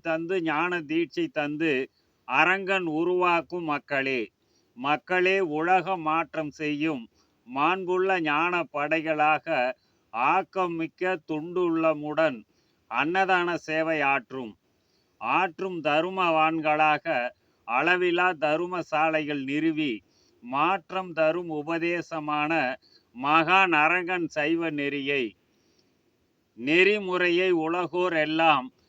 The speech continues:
நில உலகில் கடைபிடிக்கும்படி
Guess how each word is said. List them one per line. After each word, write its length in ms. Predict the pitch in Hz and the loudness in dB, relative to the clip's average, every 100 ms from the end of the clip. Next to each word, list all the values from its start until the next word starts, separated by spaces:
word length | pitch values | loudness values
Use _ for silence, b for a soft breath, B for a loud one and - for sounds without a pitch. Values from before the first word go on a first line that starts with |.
| _ 123 | _ -4
நில 220 | 156 185 196 | 0 2 2
உலகில் 540 | 180 175 170 185 180 - | 2 0 -2 -4 -6 -2
கடைபிடிக்கும்படி 1200 | 147 151 175 165 156 156 131 156 147 143 143 | -2 -2 -4 -6 -6 -8 -8 -10 -4 -2 -2